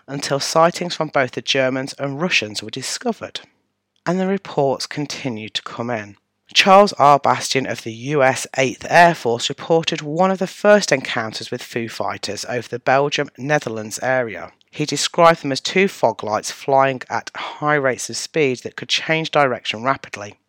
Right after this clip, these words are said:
During debriefing, his intelligence officer told him that two R A F night fighters had reported the same thing, and it was later reported in British newspapers.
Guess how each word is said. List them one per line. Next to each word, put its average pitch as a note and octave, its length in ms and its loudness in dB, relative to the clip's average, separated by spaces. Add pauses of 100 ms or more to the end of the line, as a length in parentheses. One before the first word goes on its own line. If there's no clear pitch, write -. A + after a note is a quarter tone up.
(120)
During F#3+ 360 4
debriefing, C#3 720 -2
his B2+ 200 -4
intelligence D#3 680 -2
officer A#2 340 -6
told - 360 -2
him B2+ 100 -8
that A#2+ 160 -8
two F3 240 -2
R C#3+ 240 6
A C3 100 2
F B2 180 -2
night E3 280 4
fighters A2 580 -4
had - 160 -4
reported G#3 520 4
the F#3 120 -6
same D3 320 4
thing, G2+ 420 -6 (140)
and B2+ 140 -6
it F#2 40 -8
was A2+ 140 -6
later C#3+ 380 -2
reported A#2 500 -6
in A#2 160 -12
British G2 320 -6
newspapers. - 720 -8